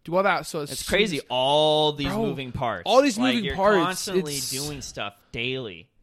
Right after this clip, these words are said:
Speaker 1: Yeah, and so it's funny because normally with those,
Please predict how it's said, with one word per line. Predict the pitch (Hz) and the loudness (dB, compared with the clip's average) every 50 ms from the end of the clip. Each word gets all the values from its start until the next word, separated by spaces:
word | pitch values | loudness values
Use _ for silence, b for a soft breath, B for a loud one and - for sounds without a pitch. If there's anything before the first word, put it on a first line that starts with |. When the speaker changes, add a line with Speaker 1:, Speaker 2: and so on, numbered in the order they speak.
| _ _ - | _ _ -4
Speaker 1:
Yeah, | 170 170 196 214 214 185 151 131 131 143 151 - | 0 4 6 8 8 6 6 4 -2 -6 -10 -6
and | - 180 160 | -6 -4 -4
so | - - - 196 190 190 190 190 185 185 - - | -2 2 4 6 8 8 8 6 4 2 2 0
it's | 196 185 - | -2 -2 0
funny | - 196 208 208 | 0 0 0 2
because | 196 180 160 190 170 160 | 0 -2 -2 -2 -2 0
normally | 175 175 190 190 196 185 | 0 -2 -2 -2 -2 -4
with | 160 160 143 _ | -4 -6 -2 _
those, | 190 196 208 196 175 165 151 143 - - - | 4 6 6 6 4 2 -2 -4 -8 -14 -16